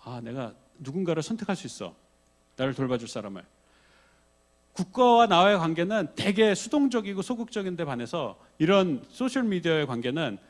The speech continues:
되게 적극적인 겁니다. 그래서 소셜미디어가 모든 나라, 또 모든 사람들한테, 또 모든 회사들한테, 어, 엄청나게 중요한 겁니다.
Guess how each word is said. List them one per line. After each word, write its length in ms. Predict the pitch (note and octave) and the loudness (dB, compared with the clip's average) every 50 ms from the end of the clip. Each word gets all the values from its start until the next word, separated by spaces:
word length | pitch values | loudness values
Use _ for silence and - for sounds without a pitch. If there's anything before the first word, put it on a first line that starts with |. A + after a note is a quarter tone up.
| _ _ | _ _
되게 200 | - D3+ C#3+ D#3+ | 0 0 0 0
적극적인 540 | D3+ - D3 - - - - - D3+ C3 A#2+ | -2 -4 -8 -14 -16 -12 -8 -6 -6 -4 -6
겁니다. 240 | G#2 F2+ F2+ - - _ _ - | -8 -12 -14 -18 -20 _ _ -2
그래서 640 | - E3+ F#3+ F3 G3 G#3+ G3+ C3 F#2 - - - _ _ _ _ _ _ - _ | 2 2 4 4 6 6 4 4 2 -2 -10 -20 _ _ _ _ _ _ -20 _
소셜미디어가 1080 | - - B3+ C4 B3 C4+ C4 A#3+ A3+ F#3+ G#3 D3 D#3 D#3+ D#3 D3 E3 F#3 E3+ A#2+ G2+ - - _ _ _ _ - | -8 -4 -2 -2 0 0 0 0 0 -2 -2 0 0 0 0 0 0 0 -2 -2 -4 -6 -12 _ _ _ _ -2
모든 400 | C#3+ D3+ G#3+ A#3+ - A#3+ A3+ G#3+ | 2 4 4 4 4 2 2 2
나라, 440 | F3+ E3 D#3 D3 C#3 A#2 F#2+ - - _ _ _ _ _ | 2 2 2 2 0 0 -4 -6 -12 _ _ _ _ _
또 360 | - F#3 F3+ F3 E3 D3+ B2+ C#3 | 0 2 4 4 4 2 2 2
모든 460 | C#3+ E3+ G#3 G3+ A3+ A3 G#3 F#3+ E3+ | 4 4 6 6 4 2 0 0 -2
사람들한테, 880 | D3+ F#3+ G3 G3 F#3 F3+ E3 E3+ D#3 C3+ A#2 - D3 C3+ A2+ F#2+ - _ _ - | -2 -2 0 0 -2 -2 -2 -2 -2 -2 -4 -4 -4 -4 -4 -6 -10 _ _ -4
또 140 | - E3+ D#3 | -2 0 2
모든 340 | D3 F3 F#3 F#3 G3+ F#3+ | 4 2 2 2 2 0
회사들한테, 760 | F#3+ F#3 F3+ - - - D3 C3 B2 - C3+ B2 G#2+ F#2 - _ _ _ _ _ _ _ - | 0 -2 -2 -4 -4 -4 -6 -6 -4 -4 -4 -6 -6 -6 -10 _ _ _ _ _ _ _ -6
어, 420 | B2+ A#2 A#2 A#2 A2+ A2 A2 G#2+ - | -4 -2 -2 -2 -2 -4 -4 -6 -8
엄청나게 680 | - C3+ C#3 - F#3 F3 D#3 C#3 C3+ B2+ A#2+ A2 G2 F#2 - _ _ | -8 -8 -4 -2 0 0 0 0 -2 -2 -2 -4 -6 -10 -16 _ _
중요한 320 | - - D3 C#3 C3+ B2+ | -4 -2 0 0 0 0
겁니다. 300 | G#2 F2+ E2 - _ - | -2 -6 -12 -18 _ -20